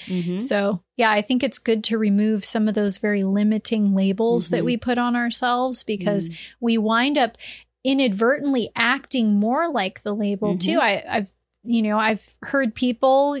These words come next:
Speaker 2: you know, in passing where, "Oh yeah, I'm depressed. What are you?"
Speaker 1: Mm-hmm.
Speaker 2: And I'm like, "That's not all that you
Speaker 1: Mm-hmm.
Speaker 2: are." Or even politically, "I'm a Republican."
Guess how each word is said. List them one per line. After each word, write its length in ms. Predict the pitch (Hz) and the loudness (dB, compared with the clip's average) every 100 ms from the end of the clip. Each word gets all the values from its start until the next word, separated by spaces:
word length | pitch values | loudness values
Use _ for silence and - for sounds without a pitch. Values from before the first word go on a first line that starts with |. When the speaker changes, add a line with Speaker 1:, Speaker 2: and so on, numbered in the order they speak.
| 277 _ _ | -10 _ _
Speaker 2:
you 200 | 226 208 | -10 -4
know, 180 | 214 220 | -2 0
in 140 | 233 208 | 0 -2
passing 640 | - 233 240 - 254 254 | 0 2 4 2 2 0
where, 240 | 247 208 202 - - - | 0 0 -4 -10 -16 -6
"Oh 180 | 254 277 | 0 2
yeah, 280 | 269 269 262 | 2 2 4
I'm 180 | 269 277 | 4 2
depressed. 720 | 254 - - 247 247 247 - | 0 -2 2 4 4 2 2
What 140 | 247 | 0
are 40 | 254 | 0
you?" 440 | 240 254 247 247 | 2 2 4 4
Speaker 1:
Mm-hmm. 80 | 247 | 2
Speaker 2:
And 120 | 226 | 2
I'm 80 | 190 | 0
like, 160 | 190 190 _ - - _ | -2 -4 _ -20 -20 _
"That's 220 | 359 427 | -4 -2
not 200 | 349 277 | 0 2
all 260 | - 220 220 | 4 2 4
that 140 | 220 | 2
you 200 | 226 226 226 | 2 2 4
Speaker 1:
Mm-hmm. 60 | |
Speaker 2:
are." 180 | 226 262 - - | 4 2 -2 -2
Or 160 | 302 294 | 0 2
even 380 | 311 330 349 | 0 2 0
politically, 840 | 339 - 302 311 440 440 214 170 - - - - | -2 -2 0 2 0 -2 -2 -2 -4 -10 -10 -2
"I'm 180 | 254 | 0
a 60 | 285 | 0
Republican." 960 | 269 247 - 285 320 330 - 214 - | 0 -2 0 -2 0 -4 -4 -4 -4